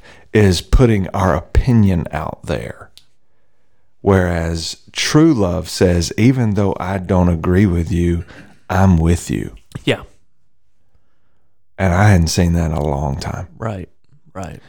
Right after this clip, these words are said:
Speaker 1: The world will be attracted to that. So that's why it's so important that we start with, "Okay,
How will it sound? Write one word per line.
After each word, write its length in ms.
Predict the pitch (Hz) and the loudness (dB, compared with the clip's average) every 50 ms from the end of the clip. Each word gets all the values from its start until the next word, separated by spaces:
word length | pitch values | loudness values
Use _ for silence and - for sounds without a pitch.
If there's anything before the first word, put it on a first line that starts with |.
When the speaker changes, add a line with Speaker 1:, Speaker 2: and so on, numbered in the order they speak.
| - - - | -20 -14 -8
Speaker 1:
The 160 | 98 104 95 | -4 -4 -2
world 340 | 87 85 95 110 123 139 135 | -2 0 0 2 2 2 2
will 120 | 135 123 | 0 0
be 160 | 101 107 107 98 | 0 2 0 0
attracted 560 | 90 - - 98 92 85 82 - - 76 - | 0 -2 -4 -6 -6 -6 -8 -10 -12 -12 -10
to 60 | - - | -8 -4
that. 200 | 78 76 - - | -4 -4 -4 -2
So 140 | - - 107 | 0 2 2
that's 200 | 113 127 - - | 2 0 0 0
why 180 | 156 151 139 | 0 0 0
it's 100 | - - | 0 -2
so 140 | - 127 120 | -2 0 0
important 280 | 117 113 - 117 107 101 | 0 0 -2 -2 -2 -2
that 80 | 92 | -2
we 80 | 90 87 | -4 -4
start 380 | - - 117 104 104 101 - | -4 -4 -2 -2 -2 -2 -4
with, 340 | - 98 95 90 90 87 - - - - - - - - | -4 -4 -4 -4 -6 -6 -10 -16 -20 -20 -20 -8 -4 -2
"Okay, 400 | 120 117 - 120 101 87 80 | -2 -2 -2 -2 -2 -4 -4